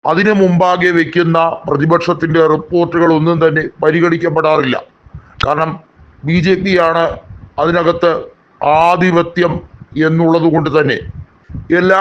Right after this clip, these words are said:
കാര്യങ്ങളും വളച്ചൊടിക്കാൻ അവർ വിരുദ്ധന്മാരാണ്. നേരത്തെ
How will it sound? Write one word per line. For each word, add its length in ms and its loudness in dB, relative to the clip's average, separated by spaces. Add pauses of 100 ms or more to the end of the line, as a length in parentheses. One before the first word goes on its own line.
(140)
കാര്യങ്ങളും 600 2
വളച്ചൊടിക്കാൻ 680 0 (180)
അവർ 180 0 (240)
വിരുദ്ധന്മാരാണ്. 720 0 (1040)
നേരത്തെ 360 0